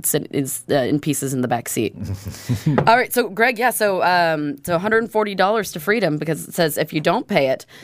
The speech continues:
Speaker 1: uh, they'll eventually suspend your license. You
Speaker 2: Ooh, I
Speaker 1: have to
Speaker 2: don't
Speaker 1: pay
Speaker 2: like
Speaker 1: the
Speaker 2: that.
Speaker 1: tickets, show proof, and then be reinstated, which
Speaker 2: Oh,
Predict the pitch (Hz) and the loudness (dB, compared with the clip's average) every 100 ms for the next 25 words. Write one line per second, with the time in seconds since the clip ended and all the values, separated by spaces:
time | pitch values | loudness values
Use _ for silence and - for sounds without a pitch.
0 | 143 - 170 156 156 185 175 202 214 180 | -20 0 4 4 4 2 2 0 0 -4
1 | 180 - 196 214 196 175 165 196 - 110 | -4 0 2 2 0 2 2 0 -4 -4
2 | - 233 131 104 - 131 156 151 - - | 0 2 2 2 2 2 0 -2 -10 -4
3 | - 170 - 165 160 156 160 151 147 151 | 0 0 0 -2 2 2 2 2 0 2
4 | 160 147 - - 170 139 123 - | 0 0 0 0 2 0 0 0